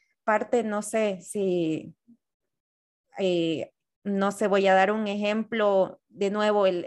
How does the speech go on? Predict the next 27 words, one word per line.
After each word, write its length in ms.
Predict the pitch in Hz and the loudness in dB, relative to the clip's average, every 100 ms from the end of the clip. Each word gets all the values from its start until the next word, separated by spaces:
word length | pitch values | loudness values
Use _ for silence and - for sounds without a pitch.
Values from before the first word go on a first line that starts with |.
| - | -6
el 180 | 202 202 | -6 -6
informe 560 | 214 202 240 254 254 | -8 2 2 4 0
para, 380 | 247 214 208 208 | -2 -2 -2 -2
para 220 | 208 208 | -4 -2
mi 140 | 202 226 | -4 -4
jefe, 400 | 254 277 269 - _ _ | -2 -2 -4 -10 _ _
es 160 | 233 | -2
lo 180 | 233 247 | 0 0
que 100 | 196 | -2
tengo 380 | - 254 269 269 | -4 -2 0 0
que 60 | 220 | -4
hacer 220 | - 233 | -10 -10
en 140 | 233 | -10
este 220 | 226 240 | -8 -6
momento, 400 | 226 220 220 220 | -4 -2 -2 -2
es 80 | 226 | -2
lo 140 | 208 196 | 0 0
más 200 | 233 269 | 2 2
importante, 840 | 269 262 220 - 240 247 320 - _ _ _ _ _ _ _ _ | 0 -2 -6 -6 -8 -6 -8 -10 _ _ _ _ _ _ _ _
porque 420 | 226 220 226 226 - | 0 2 -2 -2 2
muchas 500 | 240 311 320 311 262 | 4 4 4 2 4
veces 420 | 254 277 285 - | 2 2 -4 -2
también 500 | 269 254 254 254 262 - | -2 0 0 -2 -6 -6
nos 300 | 220 220 214 | -4 -4 -4
llenamos 680 | 226 220 247 277 302 311 | -4 -4 -2 0 0 0
de 120 | 262 | 0
tareas 460 | 240 233 220 233 233 | -2 -2 -2 -4 -6